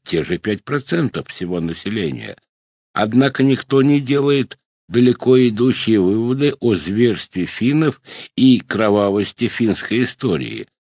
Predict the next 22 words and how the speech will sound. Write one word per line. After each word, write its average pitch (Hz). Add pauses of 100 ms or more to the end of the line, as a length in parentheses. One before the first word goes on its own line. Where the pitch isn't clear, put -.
(180)
А 107
во-вторых, 131 (340)
французская 165
революция 151
тысяча 139
семьсот 135
восемьдесят 120
девятого, 104
тысяча 120
семьсот 104
девяносто 92
третьего 107
годов 104 (1120)
унесла 135
порядка 139 (340)
полутора 143
миллионов 139
жителей 135
из 131
двадцатимиллионного 120
населения 120
Франции. 62